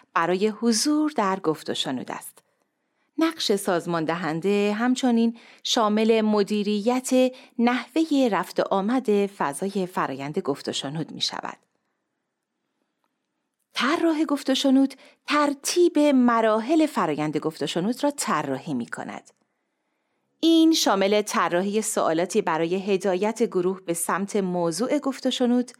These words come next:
و همچنین برنامه‌ریزی برای تعامل مشارکت کنندگان با یکدیگر می‌شود، مانند معرفی، بحث دربارهٔ قواعد جلسه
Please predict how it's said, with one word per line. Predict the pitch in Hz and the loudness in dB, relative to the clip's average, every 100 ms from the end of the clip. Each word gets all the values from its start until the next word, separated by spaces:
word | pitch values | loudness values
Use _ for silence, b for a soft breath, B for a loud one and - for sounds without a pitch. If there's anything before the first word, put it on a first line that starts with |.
| _ | _
و | 294 | 0
همچنین | 302 320 311 277 277 220 | 2 2 4 6 6 6
برنامه‌ریزی | 226 226 226 220 214 208 - 262 262 | 4 2 2 2 2 0 0 0 0
برای | - 220 233 240 | 0 2 2 2
تعامل | 240 - 262 240 233 262 302 | -2 -2 0 2 4 4 4
مشارکت | 233 185 175 160 180 156 | 4 2 0 0 -2 -4
کنندگان | 190 160 151 160 220 277 | -4 -4 -2 -2 0 0
با | 170 | 0
یکدیگر | 143 135 - 175 170 | -2 -6 -6 -4 -4
می‌شود، | 160 - - - - _ - | -4 -8 -8 -10 -14 _ 0
مانند | 269 262 247 | 2 4 4
معرفی، | 233 208 180 156 135 - 208 240 269 - - | 2 2 0 0 -4 -2 -4 -4 -6 -8 -2
بحث | 226 226 - | -2 -2 -2
دربارهٔ | 180 170 160 170 190 | -2 0 -2 0 -4
قواعد | 185 180 165 - 330 349 | -2 -2 0 0 2 0
جلسه | 330 269 262 262 262 262 | 0 0 0 -2 -2 -2